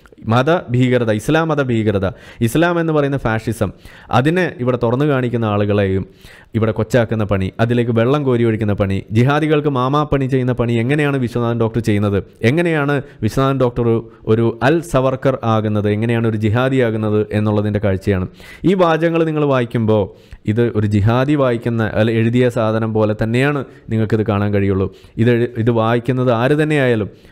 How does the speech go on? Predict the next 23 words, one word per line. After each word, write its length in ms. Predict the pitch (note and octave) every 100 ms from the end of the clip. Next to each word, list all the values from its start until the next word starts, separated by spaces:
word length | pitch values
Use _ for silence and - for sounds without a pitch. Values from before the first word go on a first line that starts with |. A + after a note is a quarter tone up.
| -
നിങ്ങൾക്ക് 440 | A2+ A#2 A2+ A2+ -
ആ 120 | G#2+ C3
ഒരു 220 | B2+ A#2+
ടോൺ 300 | A#2 B2+ C#3 C#3+
ഇതിനകത്ത് 300 | B2+ A#2+ A2+
കാണാൻ 260 | G#2+ G2 F#2+
കഴിയും. 180 | F#2+ A#2
ഇവിടെ 140 | D#3 D#3+
എഴുതി 180 | E3 E3+
വച്ചിരിക്കണമെന്ന് 480 | E3 D3+ C#3 B2+
വായിച്ചു 280 | A2+ G2+ -
നോക്കൂ. 200 | F#2 F#2 - - -
രണ്ടായിരത്തി 420 | C3 D#3 F3+ F3
പതിനേഴ് 520 | F3 D3 C#3 C#3 C3+ C3+
മാർച്ച് 460 | B2 B2 B2+ C3+
പതിനാറിനാണ് 800 | B2+ A#2+ A2+ A2 G#2+ A2 G2+ G2+ F#2+ - - _ _ _ _ - - -
താൻ 200 | B2 C#3 G#2 - G#2
നിരീശ്വരവാദിയാണ് 1080 | A2+ C3+ E3 D#3+ D#3 C#3 B2+ B2+ A#2+ A#2+ -
എന്ന് 260 | G#2+ C#3 E3
പ്രഖ്യാപിച്ചതിൻ്റെ 800 | E3 A#2 - A#2 A2 A2+ A2+ A2
പേരിൽ 320 | G#2 G2+ G#2 - - -
കോയമ്പത്തൂരിലെ 640 | B2+ C3+ C3+ B2 A2 A2
ഫാറൂഖിനെ 640 | G#2+ A2 G#2 G2+ G#2+ G#2